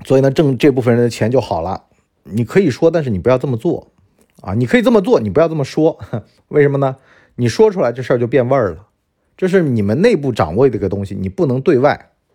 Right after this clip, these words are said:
就中国的很多政府单位很聪明的啊，他们内部制定的一些东西，它是无法对外张贴的，因为呢，它是不合法的。合法的，它都是经过人大、经过国务院这种出去的。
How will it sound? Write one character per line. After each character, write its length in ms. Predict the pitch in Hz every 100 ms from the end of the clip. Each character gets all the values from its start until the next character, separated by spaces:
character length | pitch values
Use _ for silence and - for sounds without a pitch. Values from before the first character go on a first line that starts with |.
| _ _ _
就 120 | 185
中 200 | 170 269
国 100 | 226
的 100 | 196
很 80 | 143
多 140 | 139
政 160 | 165 160
府 60 | -
单 120 | 139
位 80 | 127
很 140 | 87
聪 160 | 107 101
明 100 | 92
的 80 |
啊， 80 | 82
他 120 | - 175
们 180 | 185
内 160 | 220 208
部 260 | 147 147 - - _
制 180 | - 160
定 120 | 143
的 120 | 117
一 20 |
些 120 | 104 113
东 180 | 117
西， 160 | 110 90 - _ _ _ _
它 160 | - 202
是 80 | 185
无 160 | 120
法 160 | 185 -
对 140 | 143
外 100 | 120
张 160 | 101 123
贴 220 | - 139
的， 140 | 131 - _ _
因 160 | 185 226
为 80 |
呢， 160 | 208 131
它 180 | - 190
是 120 | 180
不 120 | 170
合 200 | 214 247
法 420 | 269 - - - 87
的。 260 | 139 - _ _ _ _ _ _ _ _ _ _ _ _ _ _
合 240 | - 262
法 240 | 320 - 117
的， 80 | 143
它 140 | 233
都 100 | 233
是 120 | 240
经 200 | 175 214
过 120 | 208 165
人 200 | 120 147
大、 320 | 190 - _ _ _ _ _ _
经 160 | - 208
过 120 | 208
国 180 | 131 147
务 80 | 190
院 220 | 269 180
这 100 | 120
种 140 | 98
出 200 | 85 -
去 100 | 90
的。 120 | 82